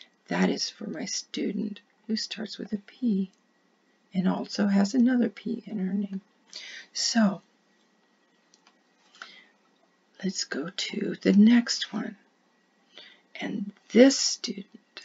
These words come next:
has cubby number eleven. And I'm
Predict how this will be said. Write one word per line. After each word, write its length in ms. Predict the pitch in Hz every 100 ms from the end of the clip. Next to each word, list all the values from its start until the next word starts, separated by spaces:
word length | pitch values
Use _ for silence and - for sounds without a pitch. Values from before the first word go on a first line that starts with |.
| -
has 520 | - 156 160 175 - - _ _ _ _ _ _ _ _ _ _ _ _ _
cubby 420 | - - - - -
number 220 | 226 214
eleven. 600 | 196 - - 165 - - - _ _ - - - - _ -
And 540 | 180 196 185 165 180 - _ _ _ _
I'm 320 | - 185 202